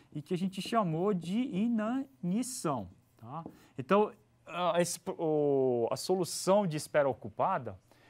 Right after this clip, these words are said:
us-, a, usando a desabilitação das interrupções,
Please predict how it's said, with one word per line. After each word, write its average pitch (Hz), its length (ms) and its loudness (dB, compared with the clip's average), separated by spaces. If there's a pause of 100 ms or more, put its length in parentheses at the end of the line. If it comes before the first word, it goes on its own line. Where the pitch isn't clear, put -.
(160)
us-, 120 440 -4
a, 127 320 2
usando 120 400 0
a 165 60 6
desabilitação 127 720 -4
das 110 160 -8
interrupções, 113 840 -10